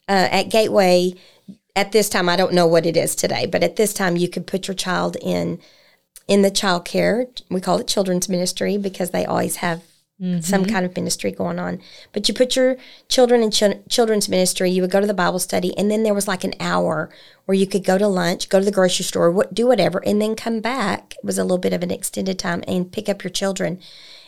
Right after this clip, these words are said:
Speaker 1: And so her husband was out of town. She was so looking forward to the Tuesday morning time. She did everything the night before, got the backpacks ready, got the lunches made, all the things that we moms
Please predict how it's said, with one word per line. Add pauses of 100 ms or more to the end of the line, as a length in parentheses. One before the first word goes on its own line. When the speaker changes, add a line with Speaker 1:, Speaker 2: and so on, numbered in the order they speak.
Speaker 1:
And
so
her
husband
was
out
of
town.
She
was
so
looking
forward
to (480)
the
Tuesday
morning
time. (1300)
She
did
everything
the
night
before,
got
the
backpacks
ready,
got
the
lunches
made,
all
the
things
that
we
moms